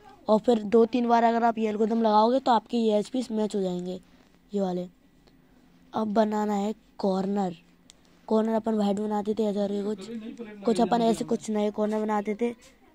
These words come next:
तो ये कॉर्नर बनाते थे अपन कुछ ऐसे कर कर उसमें, अभी अपन को वैसा ही इसमें करना है।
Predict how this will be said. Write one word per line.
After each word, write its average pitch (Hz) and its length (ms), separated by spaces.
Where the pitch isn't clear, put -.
तो 247 80
ये 262 100
कॉर्नर 220 380
बनाते 240 360
थे 247 80
अपन 233 360
कुछ - 240
ऐसे 202 240
कर 214 140
कर 220 220
उसमें, 226 300
अभी 226 120
अपन 226 240
को 247 200
वैसा 220 260
ही 226 80
इसमें 220 280
करना 190 260
है। 196 100